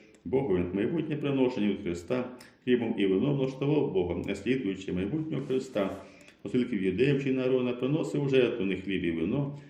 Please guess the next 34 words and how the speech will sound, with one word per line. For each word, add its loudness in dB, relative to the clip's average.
а -6
тільців -2
та 2
агнців, -2
прославив 0
Бога -2
кровавими 2
жертвами. 0
Бог 2
Ісусов, 2
який 2
має 2
наро-, 0
народитися 0
від -6
Діви 0
Марії, 2
і -2
виголошує 2
словами, -2
"Ти -4
священник -2
повік 2
за 0
чином -4
Мелхиседеком, -2
не -2
за 2
чином 0
Аарона, 4
який 0
служив -2
тельцями, -4
агнцями, -4